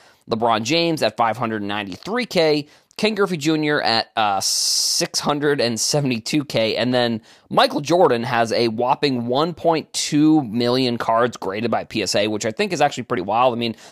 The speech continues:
basically double the amount that Ken Griffey Junior has. And the,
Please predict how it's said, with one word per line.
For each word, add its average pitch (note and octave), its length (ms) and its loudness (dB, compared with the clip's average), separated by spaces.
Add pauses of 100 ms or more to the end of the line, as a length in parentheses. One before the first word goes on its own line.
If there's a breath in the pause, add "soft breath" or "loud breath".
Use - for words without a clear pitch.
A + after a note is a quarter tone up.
(100)
basically F3 440 0
double B2+ 460 0
the B2+ 120 0
amount A#2 300 0
that A2 200 -4
Ken B2+ 180 -4
Griffey A2 200 -6
Junior A2 280 -8
has. C#3 340 -2 (1040)
And A#2 420 0 (840 soft breath)
the, F#3 500 -2